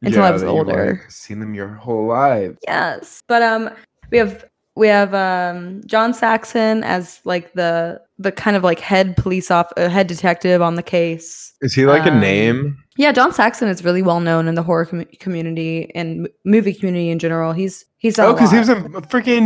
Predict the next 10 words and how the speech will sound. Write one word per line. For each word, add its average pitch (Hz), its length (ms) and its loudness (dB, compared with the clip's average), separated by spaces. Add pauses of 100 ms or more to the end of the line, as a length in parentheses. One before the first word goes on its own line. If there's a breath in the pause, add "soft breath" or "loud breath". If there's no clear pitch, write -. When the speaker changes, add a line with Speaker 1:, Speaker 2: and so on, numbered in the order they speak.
Speaker 2:
Nightmare 220 260 4
on 208 80 4
Elm 226 180 2
Street. 110 320 -6
Duh. 117 600 0
Speaker 1:
Yeah, 208 140 4
he's 208 120 4
the 202 60 -2
dad. 185 320 4
He's, 202 260 0